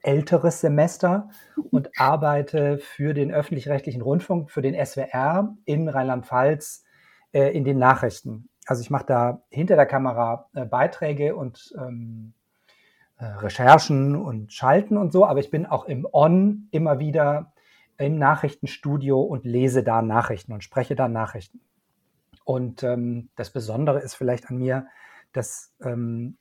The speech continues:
Speaker 1: ich, äh, definiere mich als schwul, schon seit ich in der Pubertät war und meine Sexualität quasi entdeckt habe und habe aber immer irgendwie so das Gefühl gehabt, hm, irgendwie ist das noch nicht alles.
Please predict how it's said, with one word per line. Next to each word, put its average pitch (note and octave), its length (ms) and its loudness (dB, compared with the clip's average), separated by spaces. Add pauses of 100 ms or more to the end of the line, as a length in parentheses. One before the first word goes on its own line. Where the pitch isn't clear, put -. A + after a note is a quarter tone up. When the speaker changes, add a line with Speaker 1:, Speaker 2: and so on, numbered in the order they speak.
Speaker 1:
ich, - 300 -10 (460)
äh, C#3 160 -8 (240)
definiere B2+ 500 -6
mich A#2+ 180 -6
als G#2+ 200 -10
schwul, D3 400 0
schon B2+ 200 -2
seit A#2+ 200 0
ich - 360 -14
in C3 200 -8
der A#2 100 -4
Pubertät C3 720 -4
war B2 200 0
und A#2+ 100 -2
meine A#2 180 -6
Sexualität A#2+ 640 -8
quasi C3+ 280 -6
entdeckt C3 400 -6
habe C3 220 -6 (520)
und B2 220 -12
habe - 200 -6
aber - 220 -4
immer E3 260 0
irgendwie C#3 220 -2
so B2+ 80 -4
das B2 140 -8
Gefühl C#3 320 -4
gehabt, C3+ 420 -2 (200)
hm, C#3 340 -2 (260)
irgendwie C#3+ 400 -2
ist - 160 -8
das C3+ 100 -8
noch C3+ 140 -4
nicht A#2+ 240 -6
alles. E3+ 400 0